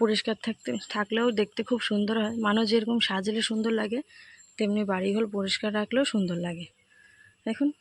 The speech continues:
দরজাটার সামনে কত সুন্দর ফুল ফুটে রয়েছে, সাদা ফুল। এই একটা ফুল গাছ,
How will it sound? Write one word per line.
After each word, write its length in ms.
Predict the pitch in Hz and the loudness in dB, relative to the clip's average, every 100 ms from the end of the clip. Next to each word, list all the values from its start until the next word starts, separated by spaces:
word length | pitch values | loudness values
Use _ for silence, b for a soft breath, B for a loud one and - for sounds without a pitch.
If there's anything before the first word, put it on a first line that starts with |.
| - | -6
দরজাটার 420 | 190 175 208 214 - | -4 -2 -2 -2 -2
সামনে 180 | 202 220 | -2 -4
কত 120 | 185 220 - | -4 -4 0
সুন্দর 200 | 214 208 | 0 -2
ফুল 140 | - 196 | -2 -2
ফুটে 180 | 196 208 202 | -2 -2 -2
রয়েছে, 260 | 202 - 254 - - | -2 -4 -6 -6 -6
সাদা 240 | 208 180 190 | -6 -4 -6
ফুল। 140 | 226 269 _ _ _ b b b b b b b _ _ B B B B B B B _ - | -6 -8 _ _ _ b b b b b b b _ _ B B B B B B B _ -2
এই 60 | 226 226 | 0 0
একটা 180 | - 247 | 0 -2
ফুল 140 | - 220 | 0 0
গাছ, 140 | 214 | 0